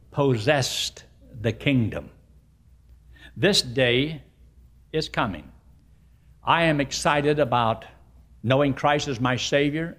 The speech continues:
serving the Lord. I can see all the evil coming upon the earth. I think it's a riot that the people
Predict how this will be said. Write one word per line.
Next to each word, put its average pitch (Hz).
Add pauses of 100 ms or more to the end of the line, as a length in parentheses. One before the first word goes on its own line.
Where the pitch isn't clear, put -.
serving 165
the 139
Lord. 139 (380)
I 135
can 143
see -
all 143
the 139
evil 139
coming 160
upon 131
the 135
earth. 143 (640)
I 202
think 214
it's 202
a 202
riot 165 (520)
that 147
the 151
people 123